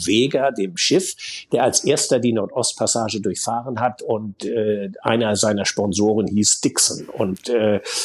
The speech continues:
äh, deshalb hat, äh, diese kleine Siedlung, die es damals wohl auch schon gab, äh, Dixon genannt. Und, äh, später zu Sowjetzeiten wurde dort so ein Verwaltungszentrum aufgebaut, ein,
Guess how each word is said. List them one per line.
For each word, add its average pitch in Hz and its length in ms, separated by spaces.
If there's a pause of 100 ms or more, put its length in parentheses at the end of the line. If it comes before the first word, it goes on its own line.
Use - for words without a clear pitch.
(140)
äh, 113 160
deshalb 113 400
hat, 107 240
äh, 107 300
diese 120 280
kleine 123 300
Siedlung, 120 380
die 113 120
es 110 120
damals 117 380
wohl 95 120
auch 117 180
schon 113 260
gab, 113 420
äh, 107 160
Dixon 107 500
genannt. 101 520
Und, 110 260 (400)
äh, 117 220
später 123 400
zu 113 160
Sowjetzeiten 104 1000
wurde 104 260
dort 107 360
so 107 200
ein 95 680
Verwaltungszentrum 107 1300
aufgebaut, 107 1000
ein, 98 260